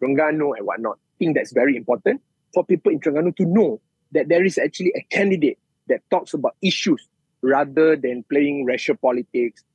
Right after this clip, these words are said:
rather than go and go attacking, um, the backgrounds and personal attacks against other opponents. The unfortunate part about people in Terengganu is that we do not have enough jobs here in Terengganu. If you are graduates of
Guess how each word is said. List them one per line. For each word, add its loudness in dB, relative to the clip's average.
rather 0
than -8
go 2
and -8
go 0
attacking, -6
um, -2
the 2
backgrounds -2
and -8
personal 0
attacks -4
against 0
other 0
opponents. -4
The -2
unfortunate 0
part 0
about -2
people 0
in -2
Terengganu -2
is 0
that 0
we -2
do 0
not 0
have -4
enough -4
jobs -2
here 0
in -6
Terengganu. -8
If -6
you 4
are 2
graduates -2
of -2